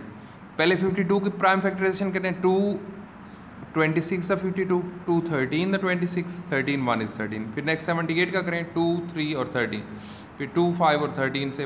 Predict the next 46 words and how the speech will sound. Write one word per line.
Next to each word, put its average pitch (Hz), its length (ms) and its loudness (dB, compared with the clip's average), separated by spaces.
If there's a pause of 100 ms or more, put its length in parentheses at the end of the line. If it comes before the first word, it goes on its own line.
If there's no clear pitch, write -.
वन 127 140 0
थर्टी 135 280 0
की 165 80 -2
फैक्टराइजेशन 160 560 -2
है। 151 80 0
ये 147 100 2
देखें, 104 320 -4
प्राइम 139 220 2
फैक्टर्स 147 320 -2
of 139 160 0
फिफ्टी 156 280 -2
टू, 156 240 -2
टू 165 160 4
multiply 151 380 0
by 139 80 -4
टू 156 160 0
multiply 135 400 -2
by 117 120 -6
thirteen, 165 400 0 (1040)
prime 156 180 4
factors 170 220 0
of 160 100 2
seventy 165 460 2
eight, - 180 0
two 160 160 4
multiply 156 380 2
by 113 100 -6
three 160 220 0
multiply 127 400 0
by 107 100 -6
thirteen, 156 440 0 (120)
prime 151 220 0
factors 151 240 -4
of 139 120 0
one 147 200 2
thirty, 151 340 0 (140)
two 151 160 0
multiply 135 340 -2
by 120 160 -8
five 139 280 2
multiply 110 300 -2
by 107 120 -8
thirteen, 107 300 -2
इस 107 160 -6
तरीके 104 220 -10
से। - 220 -16